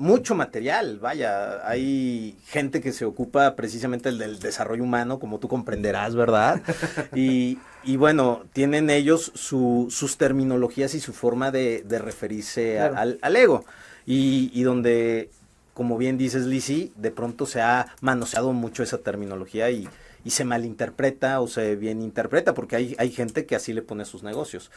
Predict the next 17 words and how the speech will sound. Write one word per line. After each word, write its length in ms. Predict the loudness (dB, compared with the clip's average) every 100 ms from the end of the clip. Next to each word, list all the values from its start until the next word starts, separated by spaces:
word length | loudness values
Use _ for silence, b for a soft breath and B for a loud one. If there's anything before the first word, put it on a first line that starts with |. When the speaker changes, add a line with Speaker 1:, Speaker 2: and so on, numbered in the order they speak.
| B B B
Speaker 1:
Yo, 140 | 2 2
por 100 | 2
ejemplo, 300 | 2 -2 -2
tengo 240 | 0 2
un, 580 | 2 2 0 -4 -6 -4
mi 100 | 0
hermano 360 | 2 4 2 -2
tiene 220 | -2 -2
un 60 |
negocio 520 | -2 -2 -4 -4 -4 -6
que 80 |
se 200 | -8 -8
llama 360 | -6 -4 -6 -6
Ego 260 | -4 -4 -4
Pop 180 | -6 -4
Crawl, 300 | 0 0 -2 B B B B _ -6
y, 360 | 0 0 -2